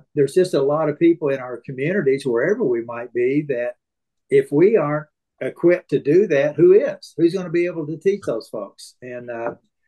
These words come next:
or another way would be if you have somebody that's in the congregation that does speak Spanish, where you could partner up with them,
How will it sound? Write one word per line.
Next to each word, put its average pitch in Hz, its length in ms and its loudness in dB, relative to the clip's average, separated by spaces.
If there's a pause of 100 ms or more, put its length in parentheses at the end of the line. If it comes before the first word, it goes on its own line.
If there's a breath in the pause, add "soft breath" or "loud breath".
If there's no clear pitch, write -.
(260)
or 185 420 4
another 170 360 2
way 170 260 4
would 147 160 2
be 156 160 0
if 151 200 -4
you 147 160 0
have 151 140 -6
somebody 160 680 -2
that's 131 320 -6
in 151 160 -4
the 151 100 -6
congregation 151 840 -2
that 131 180 -14
does 160 280 0
speak 135 260 0
Spanish, 135 500 -8
where 117 120 0
you 139 160 -2
could 139 160 -2
partner 147 460 0
up 151 140 -2
with 185 260 0
them, 117 160 -8